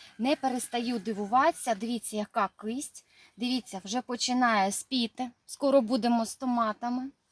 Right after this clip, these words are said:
Бачите, гляньте, яка краса. От, друга вже ось кисть. Кисті дуже великі, подивіться. Веду в два стебла. Ось. Веду,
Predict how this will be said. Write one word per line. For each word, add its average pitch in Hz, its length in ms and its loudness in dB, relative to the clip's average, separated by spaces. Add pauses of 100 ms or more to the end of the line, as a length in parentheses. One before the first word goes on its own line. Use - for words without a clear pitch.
Бачите, 226 400 -12
гляньте, 214 320 -4
яка 202 180 -12
краса. 254 500 -6 (1080)
От, 214 200 -10 (100)
друга 269 420 -2
вже 277 220 -4
ось 262 280 -6
кисть. 262 420 -10 (100)
Кисті 277 380 -4
дуже 226 500 0
великі, 202 440 -4
подивіться. 208 640 -6 (280)
Веду 254 420 0
в 349 80 -4
два 226 320 0
стебла. 196 640 -6 (460)
Ось. 208 400 -8 (580)
Веду, 240 380 -2